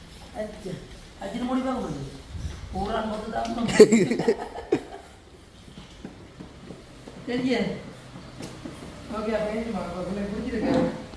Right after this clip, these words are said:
அப்ப இனி வந்து நல்லா படிக்கணும். ஏன்னா, ஏஞ்சுமா வந்து எந்த டியூஷனுக்கு போனாலும் எல்லாரும் சொல்ற விஷயம் வந்து குட் கேர்ள்னு தான் சொல்லியிருந்தோம். அதாவது வந்து நல்ல ஒரு கண்டுபிடிக்க திறமை இருக்கு, நல்லா செய்யறான்னா எல்லாரும் சொல்றது.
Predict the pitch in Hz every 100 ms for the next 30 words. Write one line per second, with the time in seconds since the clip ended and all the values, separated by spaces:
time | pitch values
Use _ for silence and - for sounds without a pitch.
0 | - - 180 196 202 156 156 208 254 -
1 | 220 190 202 233 180 160 - - - -
2 | - - - 202 208 214 196 190 220 208
3 | 247 240 185 208 208 185 165 180 180 190
4 | 202 185 185 175 165 165 160 156 151 160
5 | 160 151 151 190 226 - - - - -
6 | - 156 175 175 185 185 165 170 175 170
7 | 151 135 131 - - - - - 160 156
8 | 156 160 156 156 170 170 170 165 151 139
9 | 131 156 170 165 151 139 165 170 156 147
10 | 143 165 160 151 156 160 156 151 156 160
11 | 151 147 143 135 123 123 135 202